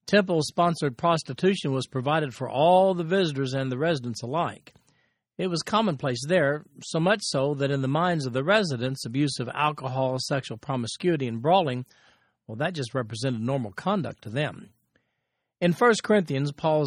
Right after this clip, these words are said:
deals with the issues of sinful practice within the church itself that go way beyond what Christians today can even imagine. It's a gross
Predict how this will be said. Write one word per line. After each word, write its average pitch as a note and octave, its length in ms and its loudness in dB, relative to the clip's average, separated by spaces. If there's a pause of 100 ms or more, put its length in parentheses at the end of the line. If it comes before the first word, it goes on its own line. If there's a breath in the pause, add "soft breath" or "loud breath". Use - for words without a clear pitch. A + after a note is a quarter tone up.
deals C3+ 380 2
with A#2+ 160 -6
the A#2+ 260 -6
issues B2+ 460 -4
of A2 100 -8
sinful C3+ 360 -2
practice C#3+ 540 -2
within B2+ 240 -4
the A2 80 -4
church C3 300 -4
itself C3 500 0 (640 soft breath)
that C3+ 160 -4
go F#3+ 160 2
way F#3 260 2
beyond C#3+ 600 0
what C#3 180 -4
Christians C3+ 440 -2
today C3+ 280 -2
can B2+ 160 -4
even A2+ 220 -4
imagine. G2 560 -6 (800)
It's - 140 -8
a D#3 40 0
gross A3 220 8